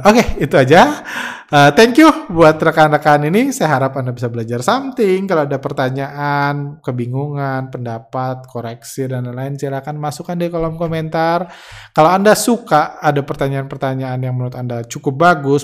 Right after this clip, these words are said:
menarik untuk dijawab, dan lain-lain, tolong di-like, karena pertanyaan yang banyak like-nya lah yang akan fokus kami ini, fokus kami bahas dalam, eh, sesi Q and A selanjutnya. Dan, dan ya, ada juga yang komplain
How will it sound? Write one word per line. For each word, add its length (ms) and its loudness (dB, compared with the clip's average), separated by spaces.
menarik 400 -4
untuk 240 -10
dijawab, 480 -2
dan 160 -6
lain-lain, 320 -6
tolong 400 0
di-like, 480 0
karena 320 -2
pertanyaan 480 -4
yang 40 -6
banyak 280 -4
like-nya 480 -6
lah 160 -4
yang 240 2
akan 320 0
fokus 400 -2
kami 560 -6
ini, 560 -4
fokus 400 0
kami 240 -6
bahas 480 -4
dalam, 480 -6
eh, 240 -6
sesi 400 -6
Q 160 -4
and 240 -6
A 80 -6
selanjutnya. 800 -8
Dan, 480 -8
dan 420 -2
ya, 320 4
ada 160 4
juga 240 4
yang 240 2
komplain 400 2